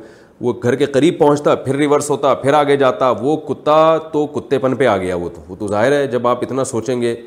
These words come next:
کسی بھی چیز کے بارے میں، تو وہ، وہ کتا بار بار گھس رہا تھا۔ تعویذ نے ویسے بھی اثر نہیں کرنا تھا، اس نے اثر نہیں کیا۔ تو پیر صاحب کو اس نے جا کے بتایا، "میں نے ایک لاکھ روپے دیے اور کچھ بھی نہیں ہوا۔" تو پیر صاحب نے کہا، "تم بتاؤ، گھر میں گھستے ہوئے کالا کتا دماغ میں تھا؟" اس نے کہا، "وہ تو تھا۔"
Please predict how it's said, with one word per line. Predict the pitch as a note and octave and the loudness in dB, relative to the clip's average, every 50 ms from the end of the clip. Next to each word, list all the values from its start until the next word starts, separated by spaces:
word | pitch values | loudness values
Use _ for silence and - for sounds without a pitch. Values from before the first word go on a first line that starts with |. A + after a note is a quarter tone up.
| - - - _ _ _ | -20 -20 -20 _ _ _
کسی | C#3 A#2 C3 D3+ | -8 -6 -4 -4
بھی | C#3+ D3+ | -4 -6
چیز | - C3 C3+ B2 - | -6 -6 -6 -6 -4
کے | - B2+ | -4 -2
بارے | A2+ A2 G#2+ A2 G#2+ | 0 0 0 0 -2
میں، | G#2 G#2+ G#2 - - - - - _ _ _ _ | -4 -4 -8 -10 -14 -20 -20 -20 _ _ _ _
تو | - C3+ | -4 -2
وہ، | C#3 D#3 E3 E3+ E3 D#3 A#2+ | 2 4 4 6 4 4 4
وہ | A2 C3+ C3+ | 0 -2 -2
کتا | - - A2 - A#2 G2+ | -4 -6 -4 -2 -2 0
بار | F#2 G2 G2+ | 0 0 0
بار | A#2 C#3+ C#3 | 0 0 -2
گھس | B2 B2 - - | -2 -4 -6 -4
رہا | C3 B2 | -4 -4
تھا۔ | A2+ A#2+ G#2+ - - - - - _ _ _ _ _ - | -4 -6 -8 -10 -14 -20 -20 -20 _ _ _ _ _ 0
تعویذ | A2+ B2 C#3 D#3+ D#3+ D3+ C#3+ | 0 2 2 2 0 0 0
نے | B2+ | 0
ویسے | A#2 A2+ A2 B2 C#3 | 0 0 -2 -2 -2
بھی | C#3+ D3 | -2 -2
اثر | C#3+ C#3+ C#3 C3+ | 0 -2 -2 -2
نہیں | C3+ D3 C#3 | -2 -4 -2
کرنا | C3+ C3 B2+ C3 B2 | -2 -4 -2 -4 -4
تھا، | - A#2+ G#2+ F2 - - - - - _ _ _ _ | -4 -6 -8 -10 -10 -14 -20 -20 -20 _ _ _ _
اس | - - | -12 -8
نے | G#2 | -8
اثر | G2+ - B2 A#2 | -6 -4 -4 -4
نہیں | A#2+ C3 B2 B2+ | -4 -4 -6 -4
کیا۔ | C3 B2+ B2+ A#2+ | -2 -2 -2 -2
تو | - G#2+ | -4 -6
پیر | - - A#2 A#2 G#2 | -10 -8 -8 -8 -6
صاحب | - A#2+ A#2 - C#3+ | -2 -2 -2 -2 -2
کو | B2 A#2 | -4 -6
اس | G#2+ - | -6 -6
نے | A#2+ G#2 | -4 -4
جا | G#2+ G2+ | -4 -4
کے | G2+ A2+ | -4 -4
بتایا، | G2+ G#2 G2 A2 A2 A2+ | -6 -6 -4 -4 -4 -4
"میں | B2 A#2 | -4 -4
نے | G#2+ A2+ | -4 -4
ایک | A2+ A2 | -2 -2
لاکھ | B2 A#2 A2+ G#2 A2+ | -2 -2 -2 -2 -4
روپے | A2 A2 A2+ G#2+ | -4 -4 -4 -4
دیے | G2+ A2 A#2 | -2 -2 -4
اور | G#2+ G#2 G2+ | -4 -4 -6
کچھ | G#2 - A2+ | -8 -10 -8
بھی | A#2+ | -6
نہیں | A#2 A2+ A2+ | -4 -4 -2
ہوا۔" | A2+ G#2+ | -4 -4
تو | G#2 G#2 | -6 -8
پیر | - A#2 A#2+ A#2 | -8 -8 -8 -6
صاحب | G#2 A#2+ A#2 A#2+ | -6 -6 -6 -4
نے | A#2+ A#2 | -4 -4
کہا، | A#2+ C3 C3 C3 - - - - - - - _ _ - | -4 -4 -4 -6 -8 -14 -20 -20 -20 -20 -20 _ _ -8
"تم | C3+ B2+ A#2 | -6 -6 -4
بتاؤ، | A2+ A#2 A#2 A#2+ B2+ B2+ | -4 -2 0 0 0 0
گھر | - A2 A2 | -2 -4 -4
میں | A#2 A#2+ A#2+ | -4 -4 -4
گھستے | G#2+ G#2+ G#2 - A#2+ | -4 -6 -6 -6 -6
ہوئے | A#2 A#2+ | -4 -4
کالا | - A2 G#2+ A#2+ | -4 -4 -4 -4
کتا | A2 A2+ G#2 - A#2 G#2+ | -4 -6 -6 -6 -6 -6
دماغ | G#2 G#2 G#2+ G#2+ G#2 G#2+ | -4 -4 -4 -4 -4 -6
میں | G#2 | -6
تھا؟" | G#2 A#2 | -6 -6
اس | A2+ G#2 G#2 | -6 -6 -6
نے | G2+ G2 | -6 -6
کہا، | F2+ F#2 | -6 -6
"وہ | F2 F2+ F2+ | -6 -6 -8
تو | F#2+ F2+ | -8 -10
تھا۔" | - E2+ F2 | -10 -10 -12